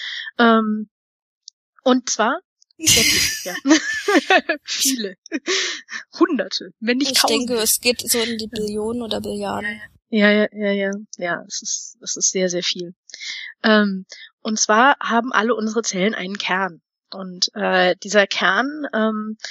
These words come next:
Speaker 1: das ist eben, ähm, ja, also nicht wie so ein, nicht direkt jetzt wie so ein Apfelkern oder so ein Kirschkern, sondern, äh, da ist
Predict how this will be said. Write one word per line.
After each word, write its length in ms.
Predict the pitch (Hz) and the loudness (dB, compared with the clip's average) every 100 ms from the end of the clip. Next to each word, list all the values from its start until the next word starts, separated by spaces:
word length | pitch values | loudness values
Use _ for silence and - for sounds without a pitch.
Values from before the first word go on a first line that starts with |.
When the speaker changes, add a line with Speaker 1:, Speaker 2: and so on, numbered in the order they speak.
| - - - | -12 -12 -12
Speaker 1:
das 180 | - 208 | -2 0
ist 220 | 226 - | 0 0
eben, 560 | 240 240 233 233 226 220 _ _ | 0 0 0 -2 -4 -8 _ _
ähm, 720 | 226 214 208 202 202 208 - _ _ _ _ _ | 4 6 4 0 -6 -10 -16 _ _ _ _ _
ja, 360 | - 202 233 190 | -2 2 4 4
also 240 | - 208 | 2 0
nicht 280 | 214 262 - | 2 0 -2
wie 320 | 240 226 226 | 0 0 0
so 160 | 190 202 | 0 -4
ein, 300 | 190 190 190 _ _ _ - | -6 -14 -18 _ _ _ -20
nicht 480 | - 208 202 208 - | -12 -10 -4 -2 -2
direkt 240 | 220 202 - | -4 -4 -4
jetzt 200 | 190 196 | -4 -2
wie 40 | |
so 100 | 180 | -4
ein 80 | 151 | -2
Apfelkern 680 | 151 - 285 - 247 262 254 | -2 -2 -4 0 2 2 0
oder 180 | 202 | -4
so 60 | 190 | -6
ein 80 | 185 | -10
Kirschkern, 760 | - 233 330 - - 294 294 349 - - - - | -6 -2 2 2 2 -4 -4 -8 -12 -12 -12 -12
sondern, 480 | - 214 247 247 254 - | -2 2 2 2 0 2
äh, 260 | 214 220 214 | 6 6 4
da 180 | 202 220 | 2 0
ist 420 | - 233 - - | 0 0 0 0